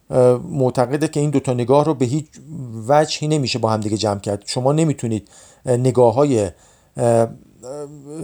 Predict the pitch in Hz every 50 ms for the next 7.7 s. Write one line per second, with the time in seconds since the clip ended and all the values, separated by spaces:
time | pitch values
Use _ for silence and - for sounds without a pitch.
0 | 85 82 - - - 139 120 123 123 - - - 123 117 117 113 127 127 127 120
1 | 120 _ _ _ _ _ _ - 127 120 117 107 104 117 123 120 120 123 123 123
2 | 120 113 101 117 151 165 175 175 170 160 - _ _ - 127 135 123 117 117 110
3 | 113 117 117 113 - 131 120 113 120 127 117 123 113 104 117 120 113 110 113 135
4 | 160 170 175 160 - - - _ _ - 143 143 139 165 180 180 190 175 156 -
5 | - 123 120 120 - 135 127 123 117 113 107 120 156 170 156 147 135 131 120 -
6 | _ _ _ _ _ - 139 123 120 113 117 120 117 110 - 143 120 123 - -
7 | 135 123 110 123 127 123 117 104 95 - - 95 95 92